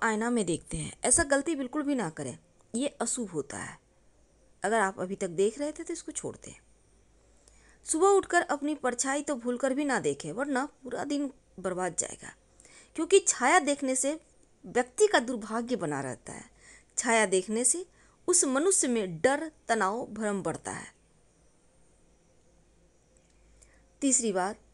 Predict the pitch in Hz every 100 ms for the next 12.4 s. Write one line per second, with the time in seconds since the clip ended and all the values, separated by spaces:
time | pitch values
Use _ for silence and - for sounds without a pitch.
0 | _ _ _ _ - 349 427 415 392 403
1 | - 320 349 339 339 320 349 339 269 -
2 | 294 311 277 262 269 254 254 262 233 185
3 | 185 226 240 - 214 226 240 240 233 233
4 | 262 247 233 254 262 - 220 240 214 196
5 | 156 135 131 117 - - _ _ - -
6 | - _ _ - _ _ _ _ _ _
7 | _ _ _ _ _ _ _ _ _ _
8 | - - 247 269 311 349 339 - 254 294
9 | 294 285 277 247 240 214 190 196 202 214
10 | 254 - 202 170 147 - 135 165 - _
11 | _ - 208 269 311 - 202 - 202 175
12 | 143 151 151